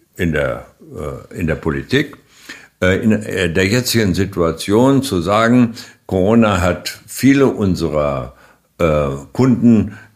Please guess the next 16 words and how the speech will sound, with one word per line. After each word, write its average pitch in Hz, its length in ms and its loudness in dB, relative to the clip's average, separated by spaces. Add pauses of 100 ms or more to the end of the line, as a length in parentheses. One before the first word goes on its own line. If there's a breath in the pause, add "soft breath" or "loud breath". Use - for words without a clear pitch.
(140)
in 87 220 0
anderen 113 340 4
Ländern 110 480 4
der 92 120 2
Europäischen 90 500 -2
Union 92 440 0
in 85 140 -6
Schwierigkeiten 113 720 0
gebracht 104 440 -2
und 95 100 -4
jetzt 92 320 -2
machen 107 220 2
wir 104 60 2
ein 104 120 2
großes 92 380 0
Hilfsprogramm. 87 540 -4